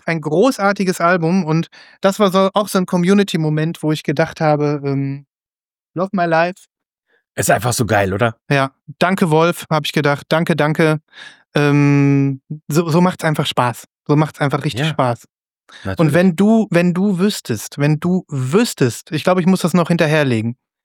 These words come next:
Speaker 1: Ähm, natürlich, wenn, wenn,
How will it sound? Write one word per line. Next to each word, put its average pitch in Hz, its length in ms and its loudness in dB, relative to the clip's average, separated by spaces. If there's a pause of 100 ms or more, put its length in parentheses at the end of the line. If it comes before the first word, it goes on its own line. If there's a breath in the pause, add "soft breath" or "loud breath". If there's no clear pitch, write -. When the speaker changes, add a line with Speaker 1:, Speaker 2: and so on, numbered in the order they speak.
(200)
Speaker 1:
Ähm, 170 380 2 (280 loud breath)
natürlich, 180 840 0 (480)
wenn, 160 460 0 (840)
wenn, 143 600 0